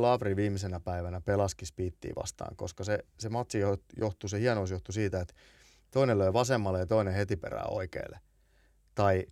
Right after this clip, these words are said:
toistepäin, jonka jälkeen kumpikin pystyy taikoon aivan käsittämättömiä lyöntejä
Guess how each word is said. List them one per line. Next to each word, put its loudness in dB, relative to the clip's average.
toistepäin, -4
jonka 0
jälkeen 4
kumpikin -4
pystyy -4
taikoon 0
aivan 0
käsittämättömiä -2
lyöntejä -2